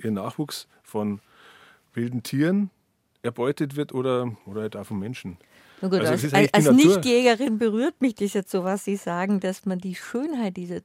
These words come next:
Speaker 2: Tiere, da, der Wärmebildkamera, wo Sie eigentlich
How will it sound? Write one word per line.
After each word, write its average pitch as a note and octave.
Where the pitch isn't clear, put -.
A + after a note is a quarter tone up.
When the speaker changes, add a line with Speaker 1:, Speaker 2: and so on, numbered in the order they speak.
Speaker 2:
Tiere, D#3+
da, D#3+
der E3+
Wärmebildkamera, F3
wo E3
Sie -
eigentlich E3